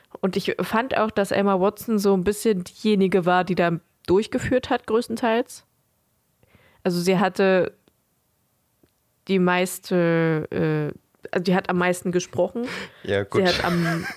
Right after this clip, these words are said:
Speaker 1: definitiv auch, äh, die meiste, ähm, äh, wie heißt denn das? Wenn man
Speaker 2: Screentime.
Speaker 1: am meisten vor der Screentime, genau das. Ja.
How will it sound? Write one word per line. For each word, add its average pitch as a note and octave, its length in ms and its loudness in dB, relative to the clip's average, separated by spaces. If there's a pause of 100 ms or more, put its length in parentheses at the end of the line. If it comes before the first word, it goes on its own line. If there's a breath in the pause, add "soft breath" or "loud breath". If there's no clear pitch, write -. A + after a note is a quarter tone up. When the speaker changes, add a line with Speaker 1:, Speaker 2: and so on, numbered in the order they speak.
Speaker 1:
definitiv A#3 760 0
auch, - 360 -4 (120)
äh, F#3 520 2 (460 loud breath)
die G3+ 80 -2
meiste, F3 880 0 (360)
ähm, D#3 240 -6
äh, D#3 180 -8
wie F3 80 -8
heißt F3+ 200 -8
denn E3+ 100 -4
das? - 320 -10 (600)
Wenn E3+ 140 -6
man E3+ 160 0
Speaker 2:
Screentime. D#3 360 -2
Speaker 1:
am E3 60 0
meisten E3 360 -2
vor F#3+ 180 0
der F3 140 0 (200)
Screentime, F3 540 -2
genau E3 220 -6
das. D#3 200 -10 (3750 loud breath)
Ja. F3 340 2